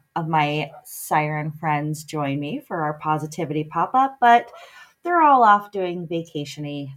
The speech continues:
things, so good for them. I, uh, also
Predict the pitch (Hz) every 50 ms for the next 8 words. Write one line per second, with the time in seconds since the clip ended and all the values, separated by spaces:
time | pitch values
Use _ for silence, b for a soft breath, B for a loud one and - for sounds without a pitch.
0 | - 196 185 160 139 139 139 139 135 - - _ _ _ - - 147 139 139 151
1 | 165 165 - - 170 151 131 131 131 131 - _ _ _ _ _ _ _ _ _
2 | _ _ _ _ _ _ _ - - _ _ - 147 147 143 139 139 143 139 139
3 | 143 143 139 135 - - 175 226 277 - - - 165 143 139 135 139 139 139 143
4 | 151